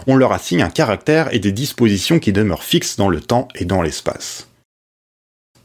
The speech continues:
Willems précise, je cite, « L'appartenance religieuse à l'islam, qu'elle soit réelle ou pas, renverrait aux mêmes représentations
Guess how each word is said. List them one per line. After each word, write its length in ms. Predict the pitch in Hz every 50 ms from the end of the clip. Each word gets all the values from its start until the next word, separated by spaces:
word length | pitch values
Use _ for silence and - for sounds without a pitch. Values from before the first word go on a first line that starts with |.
| _ _ _ _ _ -
Willems 460 | 90 87 85 110 135 120 - - - _ _ _ _
précise, 440 | - 82 - - - 147 147 110 87 87
je 120 | 82 73 71
cite, « 360 | - - 151 156 - - - _ _ _ _ _ _ - - - - - -
L'appartenance 600 | 92 92 92 98 - - 98 101 117 117 - -
religieuse 480 | - 90 82 87 85 92 127 127 -
à 60 | 87 78
l'islam, 460 | 76 - - - 117 135 139 135 123
qu'elle 160 | - 80 78
soit 240 | - - - 80 73
réelle 240 | 73 80 87 104 107
ou 80 | 85 -
pas, 240 | - 110 123 - - _ _ _ _ - - -
renverrait 520 | 98 92 113 117 107 101 92 113 120 120 - -
aux 80 | 95
mêmes 200 | 95 95 90 85
représentations 760 | 78 110 123 123 - 110 98 95 - 85 80 - - 120 123